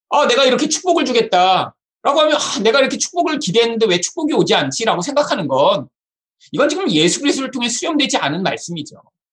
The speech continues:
예수를 통해 하나님이 말씀하셨다는 건 뭔가요? 구약에서는 그 축복을 보여주기 위해 다양한 모형들을 보여줬습니다. 왜? 사람들이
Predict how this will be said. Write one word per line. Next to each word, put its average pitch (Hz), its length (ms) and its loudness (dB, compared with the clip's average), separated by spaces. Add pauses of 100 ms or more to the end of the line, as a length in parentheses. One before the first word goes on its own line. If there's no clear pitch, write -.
(840)
예수를 302 760 2
통해 302 180 -2
하나님이 294 360 4
말씀하셨다는 220 760 -2
건 269 100 2 (120)
뭔가요? 170 520 0
구약에서는 269 680 0
그 226 180 -4
축복을 285 400 -4
보여주기 175 440 2
위해 196 340 0 (400)
다양한 247 760 0
모형들을 226 540 2
보여줬습니다. 131 840 -6 (100)
왜? 294 160 2
사람들이 294 720 0